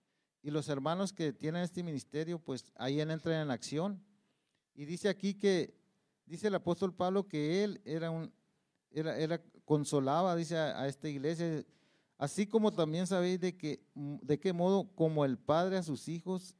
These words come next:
exhortábamos y consolábamos a cada uno de vosotros." Hermano, ¿cómo usted ha sido hijo?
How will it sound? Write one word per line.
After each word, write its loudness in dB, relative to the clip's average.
exhortábamos -6
y -12
consolábamos 2
a -4
cada -2
uno -2
de 0
vosotros." -4
Hermano, 2
¿cómo 0
usted 2
ha 6
sido 6
hijo? 0